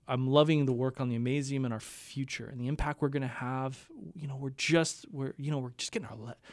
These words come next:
we're, we're, we're, we're, we're getting up to speed, right? We've got tons of amazing things down the road that, that we'll be talking about over the coming months.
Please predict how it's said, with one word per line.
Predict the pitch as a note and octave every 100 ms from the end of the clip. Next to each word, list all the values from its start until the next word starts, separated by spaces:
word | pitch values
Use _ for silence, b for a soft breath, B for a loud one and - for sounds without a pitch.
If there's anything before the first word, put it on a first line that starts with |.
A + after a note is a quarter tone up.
| b -
we're, | D#3 -
we're, | D#3+ -
we're, | D#3 D#3
we're, | D#3+ D3+
we're | D3+ C#3
getting | G3 A3+
up | D#3
to | -
speed, | - - E3 A3+ D#3 -
right? | A2 E3+
We've | E3+
got | E3+ - -
tons | - - - A3 B3+ C4+ F#3
of | F3 C3 B B B -
amazing | C#3+ D#3+ F3 D#3+ D3+
things | C#3+ C3+
down | B2 A#2
the | A2+
road | A2+ A2+
that, | A#2+ -
that | B2+ A#2+
we'll | B2+
be | B2
talking | - B2+ - B2
about | A2+
over | A#2+
the |
coming | - - B2
months. | B2 - -